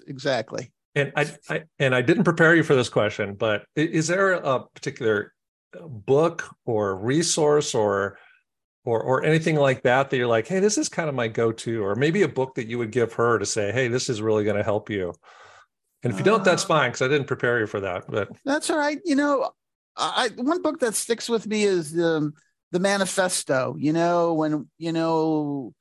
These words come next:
Speaker 1: checking all the boxes in terms of process. And I often refer to that in my mind in terms of how brilliant that was for that guy to think about everything as a process. And and it's so interesting to take process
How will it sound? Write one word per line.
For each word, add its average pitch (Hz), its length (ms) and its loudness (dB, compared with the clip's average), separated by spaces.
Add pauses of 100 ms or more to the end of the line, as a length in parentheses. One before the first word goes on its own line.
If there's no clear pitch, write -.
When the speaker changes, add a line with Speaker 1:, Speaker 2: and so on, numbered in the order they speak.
(300)
Speaker 1:
checking 208 320 0
all 196 160 4
the 180 80 2
boxes 156 580 -2
in 143 120 0
terms 156 320 -2
of 120 100 -12
process. 143 800 -4
And 127 200 -6 (240)
I - 160 0
often 233 300 0
refer 180 460 0
to 180 120 -6
that 151 200 2
in 143 80 0
my 135 140 0
mind 156 520 0
in 127 100 -2
terms 143 380 -6
of 135 260 -2 (520)
how 190 140 0
brilliant 175 500 0
that 135 200 0
was 160 420 0
for 151 140 -4
that 160 220 0
guy 156 320 0
to 143 100 -2
think 147 220 -6
about 139 360 0 (340)
everything 180 480 0
as 151 160 -2
a 151 60 -6
process. 139 760 -4 (120)
And 156 420 -2 (540)
and 175 120 -2
it's 175 140 -2
so 226 240 0
interesting 170 560 -2
to 156 60 -2
take 147 240 -4
process 175 840 -2